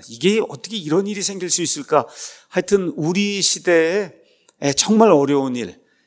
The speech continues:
존 맥아더 목사님 그 표현에 따르면 오십 년을 목회를 했는데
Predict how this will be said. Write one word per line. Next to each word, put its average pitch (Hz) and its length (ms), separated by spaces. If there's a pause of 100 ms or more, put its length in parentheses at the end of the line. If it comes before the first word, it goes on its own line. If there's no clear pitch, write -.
(160)
존 160 240
맥아더 165 300
목사님 156 540
그 143 140
표현에 190 420
따르면 139 600
오십 202 440
년을 196 300
목회를 151 400
했는데 135 580